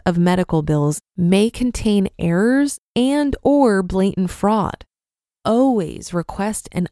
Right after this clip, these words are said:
itemized bill and make sure you understand and agree to everything before you pay anything. There are four main types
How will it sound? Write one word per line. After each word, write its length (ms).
itemized 680
bill 320
and 160
make 220
sure 240
you 320
understand 920
and 120
agree 360
to 280
everything 760
before 720
you 200
pay 320
anything. 640
There 200
are 120
four 580
main 400
types 500